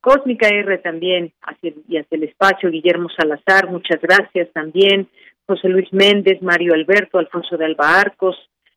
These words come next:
Gos Bublet, Abimael Hernández, muchas gracias y saludos para ti, Abimael. Eh, también a Jorge Fra,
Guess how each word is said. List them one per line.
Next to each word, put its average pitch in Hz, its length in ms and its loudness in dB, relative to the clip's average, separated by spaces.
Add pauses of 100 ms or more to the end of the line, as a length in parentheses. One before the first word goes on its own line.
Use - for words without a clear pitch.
Gos 165 280 0
Bublet, 180 480 0 (240)
Abimael 165 480 0
Hernández, 190 680 0
muchas 180 380 -8
gracias 175 380 -4
y 175 80 -18
saludos 180 440 -4
para 147 200 -2
ti, 196 200 0
Abimael. 185 600 0 (440)
Eh, 180 280 0
también 196 640 0
a 160 120 -8
Jorge 190 340 -4
Fra, 202 440 0